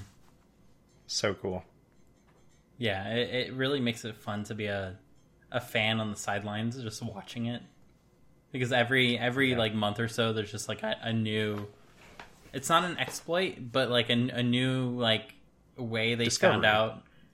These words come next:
Speaker 2: like, how that universe works, just like science works in the real world. It's, it's like, oh, they ran experiments, they noticed something was off, and therefore they, um,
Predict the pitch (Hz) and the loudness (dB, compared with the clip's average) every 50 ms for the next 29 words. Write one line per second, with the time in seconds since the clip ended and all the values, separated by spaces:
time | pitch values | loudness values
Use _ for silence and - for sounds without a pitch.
0 | _ _ - - 117 104 104 98 - - - - 120 123 117 113 113 110 110 117 | _ _ -6 -2 0 2 0 0 -2 -6 -4 2 4 6 6 6 6 6 6 6
1 | 113 120 117 117 117 110 - 123 113 110 - - 120 113 127 127 - - - - | 4 4 2 0 0 2 2 0 0 0 -2 -4 -2 -2 -2 -2 -4 -8 -12 -10
2 | - - 120 - - 117 113 110 110 - - - - - - 104 104 107 110 110 | -8 -6 -6 -4 -2 0 -2 -2 -2 -8 -12 -10 -8 -6 -4 -2 -2 -2 -4 -4
3 | - 117 113 107 - - - 113 107 104 107 107 107 107 107 104 107 113 120 127 | -6 -6 -6 -6 -6 -4 -4 -4 -2 -2 0 0 0 0 0 0 2 2 0 0
4 | 131 123 117 104 - - 117 110 101 - 120 110 110 123 151 190 165 123 110 104 | 0 0 -2 -2 -2 -2 -4 -4 -2 -2 -2 0 2 2 2 4 4 4 2 2
5 | 107 110 120 127 120 - - 196 196 143 113 107 - 127 113 113 113 113 127 120 | 2 2 2 0 -2 -2 -2 -2 0 0 -2 -2 -2 -2 0 0 0 0 -2 -2
6 | - 127 120 147 147 147 151 165 175 156 117 110 117 - - - - - - - | -4 -6 -6 -4 -4 -4 -2 0 2 4 4 2 0 -4 -16 -20 -20 -20 -20 -10
7 | - 120 117 135 156 156 - - 165 156 151 139 123 117 110 110 107 104 107 - | -4 0 4 4 4 4 2 0 -2 0 2 2 4 4 4 4 2 0 -4 -8
8 | - _ _ _ _ - - - - - - - - - - - 120 113 110 107 | -12 _ _ _ _ -20 -20 -20 -20 -20 -20 -20 -20 -8 -2 2 2 4 4 4
9 | 104 101 98 98 98 98 101 | 2 0 -2 -4 -8 -10 -12